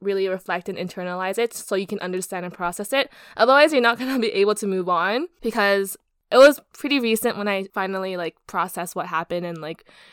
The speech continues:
reflected back on my relationship back then. This is literally, like, two, three years afterwards. Not that I felt sad back then for my breakup till now, but just don't be like me and avoid your feelings. Like,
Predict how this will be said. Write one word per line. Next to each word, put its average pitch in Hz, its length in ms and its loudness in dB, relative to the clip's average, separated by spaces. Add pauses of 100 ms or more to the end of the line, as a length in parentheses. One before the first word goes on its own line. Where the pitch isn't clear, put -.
(180)
reflected 208 420 -4
back 180 220 -6
on 190 80 -8
my 180 100 -4
relationship 180 640 -4
back 247 180 0
then. 277 320 -2 (200)
This 247 140 -6
is 277 140 -2
literally, 208 400 2
like, 180 240 -4 (320)
two, 208 280 -2
three 202 200 2
years 190 260 -2 (120)
afterwards. 170 760 -8 (240)
Not 269 140 4
that 392 100 8
I 302 140 8
felt 233 240 4
sad 190 340 2
back 202 200 2
then 190 120 -4
for 190 100 -10
my 180 300 -6
breakup 196 380 -4
till 180 160 -8
now, 175 440 0
but 175 240 -2 (360)
just - 640 6
don't 247 240 8
be 262 100 4
like 247 180 4
me 226 140 2
and 220 100 4
avoid 190 340 0
your 190 100 -2
feelings. 175 520 -6
Like, 170 240 -6